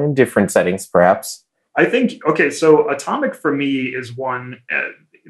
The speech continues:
Speaker 2: here, here's my issue with Atomic. And again, I, maybe I don't know it as well as I need to. Although I've seen this, you know,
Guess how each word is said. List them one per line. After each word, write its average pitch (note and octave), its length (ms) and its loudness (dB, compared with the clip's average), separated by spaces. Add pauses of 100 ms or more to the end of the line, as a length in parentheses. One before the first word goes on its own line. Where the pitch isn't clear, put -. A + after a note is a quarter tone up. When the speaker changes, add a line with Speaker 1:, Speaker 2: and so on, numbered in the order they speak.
Speaker 2:
here, A3 300 2
here's G3 240 0
my D3+ 120 -2
issue C#3+ 180 -4
with B2+ 100 -10
Atomic. A2+ 340 -12
And A#2+ 100 -16
again, B2 240 -8
I, C#3 120 0
maybe E3+ 340 2
I D3 80 4
don't C3+ 220 -2
know A#2+ 140 -14
it A#2+ 80 -10
as A2 140 -12
well A2 140 -16
as A2 120 -18
I A2 100 -20
need G#2+ 240 -20
to. G#2+ 300 -18 (460)
Although D3 260 4
I've C#3+ 140 2
seen G3+ 380 0
this, C#3+ 300 -4
you B2+ 60 -10
know, A#2+ 200 -10